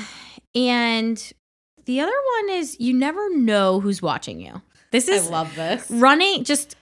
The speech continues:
Speaker 1: kind of from being at live events, this is kind of the nature of how my brain works. Like,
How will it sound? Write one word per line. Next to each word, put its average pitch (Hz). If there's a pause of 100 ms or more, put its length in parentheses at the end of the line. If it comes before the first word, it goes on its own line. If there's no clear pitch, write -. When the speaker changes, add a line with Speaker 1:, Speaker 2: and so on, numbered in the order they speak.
(120)
Speaker 1:
kind 277
of 330
from 226
being 226
at 185 (100)
live 175
events, 202
this -
is -
kind 277
of 247
the 240
nature 190
of 175
how 185
my 175
brain 165
works. 185
Like, 180